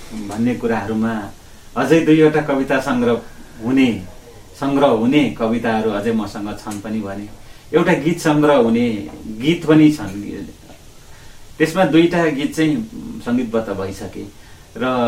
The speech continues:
अरू गीतहरू त्यतिकै सङ्गीतबद्ध भएका छैनन् र पनि गीत भन्न लायकका गीतहरू मसँग तयारी छन्।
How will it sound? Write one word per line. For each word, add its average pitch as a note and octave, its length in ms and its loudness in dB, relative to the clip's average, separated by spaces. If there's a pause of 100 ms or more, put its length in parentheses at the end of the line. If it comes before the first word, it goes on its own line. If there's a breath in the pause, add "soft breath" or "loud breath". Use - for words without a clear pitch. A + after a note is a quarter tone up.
(160)
अरू D#3 200 4
गीतहरू D#3 320 2
त्यतिकै C#3 540 -4
सङ्गीतबद्ध A2 540 -4
भएका F#2+ 400 -8
छैनन् A#2+ 440 -6
र A2 140 -2
पनि A#2+ 340 -2 (280 loud breath)
गीत D#3+ 180 0
भन्न B2 220 2
लायकका A2+ 380 0
गीतहरू G#2+ 640 -6
मसँग G2+ 400 -8
तयारी F2+ 340 -8
छन्। A#2+ 260 -6